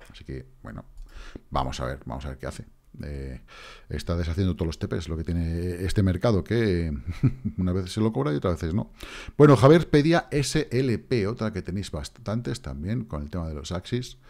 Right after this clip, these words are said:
Eh, no sé cómo está, porque hace bastante tiempo que no la veo, perdiendo un siete por ciento hoy. Boh,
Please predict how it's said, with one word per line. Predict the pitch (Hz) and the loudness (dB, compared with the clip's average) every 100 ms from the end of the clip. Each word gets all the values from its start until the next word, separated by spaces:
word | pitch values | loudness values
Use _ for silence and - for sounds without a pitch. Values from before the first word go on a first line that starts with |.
| - - _ - | -20 -20 _ -12
Eh, | 71 73 76 | -8 -6 -6
no | 98 | -6
sé | - - | -6 -6
cómo | 80 | -6
está, | 76 - 80 82 76 | -6 -4 -4 -4 -6
porque | 80 71 | -8 -8
hace | 62 82 - | -10 -10 -8
bastante | 64 - 73 69 | -8 -6 -8 -8
tiempo | 69 62 | -10 -10
que | 65 | -10
no | 62 | -6
la | 50 | -6
veo, | 78 113 | -6 -6
perdiendo | 69 67 76 73 | -8 -8 -8 -8
un | 71 | -8
siete | - 71 | -8 -10
por | 64 - | -12 -10
ciento | 78 73 67 | -10 -8 -4
hoy. | 98 127 - - - - - | -4 -4 -8 -20 -20 -14 -4
Boh, | 104 | -2